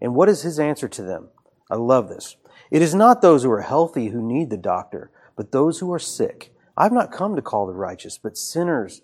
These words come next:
to repentance." This is so simple, but it's so important. When Jesus, the eternal Son of God, gave up the perfection of heaven to take on flesh and live among us, it was not with the ambition of hanging out with Pharisees.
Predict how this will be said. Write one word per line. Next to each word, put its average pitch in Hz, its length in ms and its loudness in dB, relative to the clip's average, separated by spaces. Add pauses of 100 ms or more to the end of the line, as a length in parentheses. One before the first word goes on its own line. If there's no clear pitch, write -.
(120)
to 117 100 -14
repentance." 107 680 -8 (760)
This 135 180 -12
is 139 100 -8
so 160 300 4
simple, 165 580 -4 (480)
but 156 120 4
it's - 100 -2
so 139 280 2
important. 147 600 -2 (680)
When 165 220 2
Jesus, 151 560 0
the 156 180 -4
eternal 190 340 -2
Son 185 200 0
of 160 100 -2
God, 107 340 4 (300)
gave 143 220 2
up 170 200 4
the 175 80 2
perfection 156 560 4
of 139 100 0
heaven 127 300 0
to 107 60 -6
take 151 300 -4
on 151 160 2
flesh - 520 -4 (260)
and 127 180 -4
live 160 160 4
among 185 340 4
us, - 360 -10 (580)
it 160 160 2
was 175 180 4
not 190 280 6
with 165 180 0
the 156 160 0
ambition 143 580 -2
of 120 100 -4
hanging 135 420 -4
out 120 160 0
with 110 120 -10
Pharisees. 104 760 -8